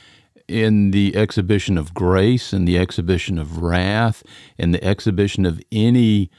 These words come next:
effects of the Lord's providence in the history of the world from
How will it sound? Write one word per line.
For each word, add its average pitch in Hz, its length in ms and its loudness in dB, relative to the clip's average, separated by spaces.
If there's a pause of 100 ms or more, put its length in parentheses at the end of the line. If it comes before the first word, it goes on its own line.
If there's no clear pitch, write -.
(380)
effects 113 540 -4
of 92 100 -4
the 90 80 -2
Lord's 92 320 2
providence 95 1000 -4
in 85 200 -4
the 80 60 -4
history 139 360 0
of 113 60 2
the 104 60 2
world 113 420 2
from 87 360 -6